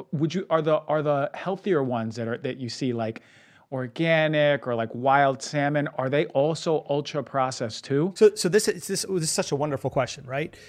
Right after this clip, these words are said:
Speaker 2: So one of the first things that you can do as, as a pet parent when you're trying to look for nutrition, right? Let's just take vitamin C, for instance, right? If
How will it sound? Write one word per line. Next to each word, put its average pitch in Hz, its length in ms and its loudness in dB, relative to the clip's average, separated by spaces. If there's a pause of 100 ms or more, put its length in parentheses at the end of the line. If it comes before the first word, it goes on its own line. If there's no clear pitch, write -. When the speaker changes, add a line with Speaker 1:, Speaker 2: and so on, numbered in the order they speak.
(200)
Speaker 2:
So 196 440 2
one 226 500 0
of 320 80 -4
the 302 80 0
first - 400 -2
things 185 180 0
that 147 120 -2
you 147 140 -4
can 143 200 -2
do 139 440 0
as, 131 220 -4
as 139 240 -6
a 127 60 -8
pet 139 240 -8
parent 131 320 -8
when 151 160 -2
you're 147 100 2
trying 170 300 -2
to 156 60 2
look 143 180 -2
for 147 80 -4
nutrition, 123 420 -4
right? 143 300 -2 (560)
Let's 240 420 2
just - 160 0
take 214 120 2
vitamin 180 300 4
C, 190 140 -4
for 156 160 -2
instance, 131 360 -6
right? 170 220 2 (360)
If 202 180 -2